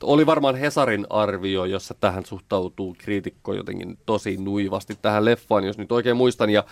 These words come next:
sen takia mä en ole silleen niinku aktiivisesti hakeutunut tän elokuvan, ö, piiriin. En käynyt katsomassa tätä silloin. Varmaan Tampereellakin Mia-, Niagarassa hetken aikaa pyöri silloin muutamisen vuotta sitten. Mutta tota, nyt sit kun tuli Areenalle, mä katsoin tän, ja mä oon tosi iloinen, että mä katsoin tän, koska tää on mun mielestä niinku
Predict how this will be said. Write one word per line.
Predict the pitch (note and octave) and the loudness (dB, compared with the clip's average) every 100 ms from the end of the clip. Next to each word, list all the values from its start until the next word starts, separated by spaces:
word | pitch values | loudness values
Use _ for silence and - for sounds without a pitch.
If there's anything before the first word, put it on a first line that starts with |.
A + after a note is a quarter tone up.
| - - | -12 -2
sen | C3+ | 0
takia | B2+ B2 | 4 4
mä | A#2 | 2
en | A2+ | 0
ole | |
silleen | G#2+ A2+ | 0 0
niinku | G#2 B2 | 2 0
aktiivisesti | B2 A2+ G#2 | 0 -2 -2
hakeutunut | G#2+ A2+ A2+ G#2 F#2+ | -2 2 2 2 -2
tän | - | 0
elokuvan, | G2 G2 F#2 F#2 F2+ - - - - - | 0 0 0 -2 -2 -10 -20 -20 -20 0
ö, | G2+ G2 G2 - _ _ _ - | 4 4 2 -4 _ _ _ 2
piiriin. | B2+ A#2 G#2 G2 F#2 F#2+ - | 4 4 4 2 0 -4 -2
En | A2 G#2 | -2 0
käynyt | - G#2 G2 | 2 2 2
katsomassa | - G2+ - F#2 - | 0 -2 -4 -8 -8
tätä | F#2 F#2+ | -8 -6
silloin. | G2 F#2 | -6 -4
Varmaan | F#2+ F#2+ | -2 0
Tampereellakin | G2 G2 F#2+ F#2 G2+ | 0 0 -2 -2 -2
Mia-, | G2+ - - | -2 -2 0
Niagarassa | G#2+ G2+ F#2+ - | 2 2 0 -2
hetken | G#2 G#2 | -2 0
aikaa | F#2 G2 | 0 0
pyöri | - G#2 F#2+ - _ - _ - | 2 2 2 -4 _ -20 _ -8
silloin | F#2+ F2+ | -4 -2
muutamisen | F#2+ F#2 F#2 F2+ | -2 -4 -8 -8
vuotta | G2+ G2+ - | 0 0 0
sitten. | G2+ G#2+ - G#2 F#2 D#2+ | -4 -4 -2 -2 -4 -4
Mutta | G#2 G#2+ | -6 -6
tota, | F#2+ B2+ | 0 2
nyt | D#3 | 2
sit | D3+ - | 2 -6
kun | C#3+ | -4
tuli | D3 C#3+ C#3 | 0 4 4
Areenalle, | C#3 B2+ A#2+ | 4 4 4
mä | A#2 | 2
katsoin | C#3+ C3 A#2 | 0 -2 -2
tän, | G#2 | -2
ja | G#2+ | -2
mä | |
oon | A#2 | 0
tosi | C3 C#3+ | 0 0
iloinen, | C3 B2 G#2+ | 2 4 2
että | F#2+ | -2
mä | F#2+ | 0
katsoin | A2 G#2+ - G2 | 0 0 -4 -6
tän, | F2 F2+ | -6 -8
koska | F#2 - | -10 -16
tää | - G2 F#2+ | -4 0 0
on | F#2 | -2
mun | - G#2 | -4 -2
mielestä | G2 F2+ - | -2 -4 -6
niinku | F2+ F#2 | -6 -8